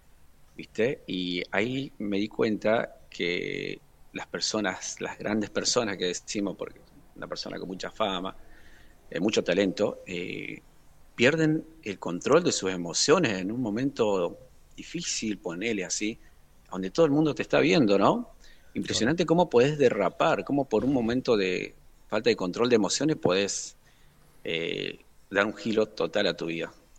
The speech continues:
Speaker 1: La verdad que eso me, me sorprendió más, eh, eh, el, la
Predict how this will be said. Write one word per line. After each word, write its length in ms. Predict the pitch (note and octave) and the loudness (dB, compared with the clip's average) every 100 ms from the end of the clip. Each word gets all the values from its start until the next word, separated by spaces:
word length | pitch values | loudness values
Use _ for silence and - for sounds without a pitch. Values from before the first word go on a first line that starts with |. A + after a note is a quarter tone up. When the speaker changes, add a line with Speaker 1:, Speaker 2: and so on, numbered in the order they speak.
| - - - - - - | -20 -20 -20 -20 -20 -16
Speaker 1:
La 120 | F2 | -10
verdad 180 | D#2+ F2+ | -6 -6
que 80 | F#2+ | -4
eso 180 | - G2 | -4 -4
me, 180 | F#2 - | -4 -6
me 140 | - | -2
sorprendió 440 | - - - G2 G2+ | -2 -2 -4 -2 -2
más, 300 | G2+ G#2+ - | -2 -4 -6
eh, 280 | - G1+ G1+ | -8 -8 -8
eh, 380 | G1+ G1+ G1+ - _ _ _ _ - | -8 -8 -10 -12 _ _ _ _ -10
el, 440 | F2+ F2 E2+ F#2 | -8 -8 -8 -8
la 140 | - | -8